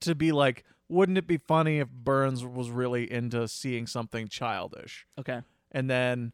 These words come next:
Speaker 1: he looks around for it.
Speaker 2: Yeah, so my, my thought was that it, that it
Speaker 1: That's
Speaker 2: was supposed to be a
Speaker 1: just a
Speaker 2: subversion
Speaker 1: joke.
Speaker 2: joke, right? Where it's like,
Speaker 1: Yeah.
Speaker 2: like in a sitcom where it's like, "Oh, it'd be really crazy if so-and-so walked in right now," and then they do,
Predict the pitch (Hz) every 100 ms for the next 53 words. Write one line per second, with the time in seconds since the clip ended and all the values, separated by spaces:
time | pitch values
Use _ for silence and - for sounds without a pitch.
0 | _ _ - 160 147 180 - 165 147 160
1 | 147 131 - 117 95 - _ _ _ -
2 | _ _ - 160 156 127 190 190 220 175
3 | 214 - 202 165 160 147 147 147 151 147
4 | 160 147 151 160 143 156 135 143 123 131
5 | 123 156 151 - 143 156 185 - 143 156
6 | 143 139 139 127 123 147 127 - - 156
7 | 151 143 131 151 151 143 135 127 143 135
8 | 202 202 165 147 156 190 202 - 226 240
9 | 170 175 185 - - _ - - 254 302
10 | 196 165 147 143 143 - 139 135 135 139
11 | 143 139 139 131 123 131 131 165